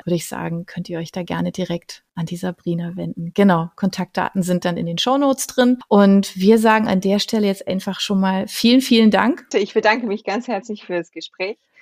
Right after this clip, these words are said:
Speaker 2: Ähm, ja, gerne Kontakt aufnehmen. Wie ich sagte, mir geht's um einen Austausch mit Menschen. Meinen Namen gibt's einmal im Universum, also ihr werdet mich auf jeden Fall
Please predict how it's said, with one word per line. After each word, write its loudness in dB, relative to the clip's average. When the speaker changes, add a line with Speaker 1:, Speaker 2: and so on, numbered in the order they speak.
Speaker 2:
Ähm, 0
ja, 2
gerne -2
Kontakt -6
aufnehmen. -2
Wie -6
ich -14
sagte, -4
mir -4
geht's -6
um -8
einen -6
Austausch -4
mit -12
Menschen. -6
Meinen 0
Namen 0
gibt's -10
einmal -2
im -10
Universum, -2
also -4
ihr -6
werdet -2
mich -12
auf -12
jeden -6
Fall 2